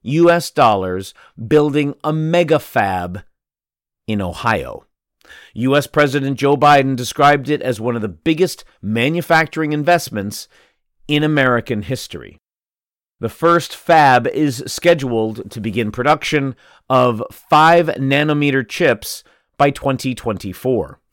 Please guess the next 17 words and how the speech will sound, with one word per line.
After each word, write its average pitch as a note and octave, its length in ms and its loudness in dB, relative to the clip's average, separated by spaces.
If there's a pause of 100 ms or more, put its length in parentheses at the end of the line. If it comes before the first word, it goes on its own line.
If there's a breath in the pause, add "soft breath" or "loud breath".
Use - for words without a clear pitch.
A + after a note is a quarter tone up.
(500)
T A#2 200 -4
S A2 140 -4
M A2 180 -2
C B2+ 440 -2
is B2+ 120 -8
also D#3 360 2
building A#2+ 460 -2
an B2 120 -6
advanced A#2+ 500 -6
fab G#2 480 0 (260 soft breath)
in C3 120 -4
the B2 100 -2
U B2+ 320 0
S G#2+ 380 -2 (120)
at G#2+ 300 -10
Washington's G#2+ 920 -6
behest. D#2+ 800 -12